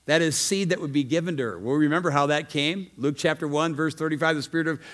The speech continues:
God overcame Mary, overshadowed her, and impregnated her. Right? With the seed of God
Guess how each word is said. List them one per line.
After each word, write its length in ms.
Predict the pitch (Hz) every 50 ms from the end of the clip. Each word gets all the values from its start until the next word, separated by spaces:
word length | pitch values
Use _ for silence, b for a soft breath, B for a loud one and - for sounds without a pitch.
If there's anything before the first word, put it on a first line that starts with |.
| B B
God 260 | - 175 160 160 165 165
overcame 720 | 165 160 160 160 175 - - - 180 185 180 175 160 160
Mary, 380 | 160 165 170 175 175 170 165 B B B
overshadowed 840 | 143 165 170 147 175 156 - - - 190 170 170 180 180 185 185 175 147
her, 340 | 139 165 165 170 175 165 B B B B
and 220 | 165 170 175 165
impregnated 1040 | 190 175 190 208 202 175 - - 208 233 254 262 214 202 202 233 214 190 175 170 156 147
her. 360 | 135 139 147 135 110 - - - _ _ _ _ _ _ _ _ _ _ _ _ _ _ _ _ _ _ _ _ _ _ -
Right? 280 | 127 147 190 262 370 - - - - _ _ _ _ _ _ _ _ _ _ _ _ _ _ _ _ _ _ _ _ _ _ _ _ _ -
With 340 | 127 147 151 143 - -
the 80 | - -
seed 580 | - - - - - 165 156 151 143 127 113 131 -
of 240 | - 107 90 92 -
God 420 | - 127 107 - - - - -